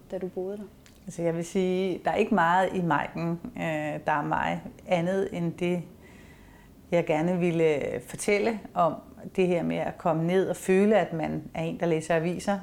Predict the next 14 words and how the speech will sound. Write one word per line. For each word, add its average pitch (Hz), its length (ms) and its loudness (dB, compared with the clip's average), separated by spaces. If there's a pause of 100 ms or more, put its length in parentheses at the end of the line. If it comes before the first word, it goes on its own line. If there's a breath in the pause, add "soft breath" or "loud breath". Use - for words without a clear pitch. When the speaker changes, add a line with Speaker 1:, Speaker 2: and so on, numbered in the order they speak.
(100)
Speaker 2:
og 175 120 -2
er 160 120 2
oplyst 175 580 -4
om 170 180 -4
verden, 160 400 -2 (440 loud breath)
og 170 120 -6
så - 80 2
alligevel 165 460 2
blive 165 240 -8
taget, 165 540 0
øh, 156 220 -2
med 175 120 -2
bukserne 185 420 2
nede, 170 420 2